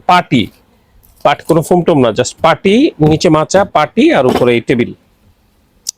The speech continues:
তো এই পাটির উপরে বসে বসে এখন আমরা খাবো। আর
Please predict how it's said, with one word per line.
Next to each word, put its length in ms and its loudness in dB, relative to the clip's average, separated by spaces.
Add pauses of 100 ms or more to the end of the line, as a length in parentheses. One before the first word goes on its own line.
(840)
তো 60 -2
এই 100 0
পাটির 340 0
উপরে 200 0
বসে 240 0
বসে 200 2
এখন 180 2
আমরা 240 2
খাবো। 380 -2 (1080)
আর 440 -2